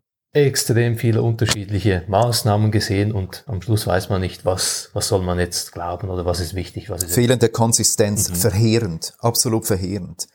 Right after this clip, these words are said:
Speaker 2: weil, weil es begünstigt, dass die Leute dann machen, was sie
Speaker 1: Mhm.
Speaker 2: wollen.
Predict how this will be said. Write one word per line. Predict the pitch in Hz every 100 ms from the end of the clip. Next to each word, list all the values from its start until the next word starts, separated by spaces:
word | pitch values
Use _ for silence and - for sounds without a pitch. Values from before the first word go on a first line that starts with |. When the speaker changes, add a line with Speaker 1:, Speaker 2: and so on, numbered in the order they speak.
| _ _ _
Speaker 2:
weil, | - 80 98 113 117 -
weil | 98 87 127
es | 123
begünstigt, | - - 139 135 139 - 120 -
dass | 101
die | -
Leute | 104 98 101 104 101
dann | 90 87 92 92 87 - _
machen, | 98 90 -
was | 185 104
sie | 139
Speaker 1:
Mhm. | 196
Speaker 2:
wollen. | 254 165